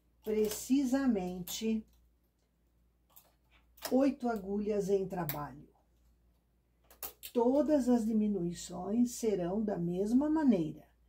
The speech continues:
Então, economizando um pouquinho de vídeo, vamos fazer isso, cada duas carreiras.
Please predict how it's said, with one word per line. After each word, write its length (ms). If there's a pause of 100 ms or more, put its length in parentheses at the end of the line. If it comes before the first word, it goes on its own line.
(320)
Então, 640
economizando 800
um 80
pouquinho 420
de 140
vídeo, 560
vamos 380
fazer 360
isso, 460
cada 480
duas 460
carreiras. 760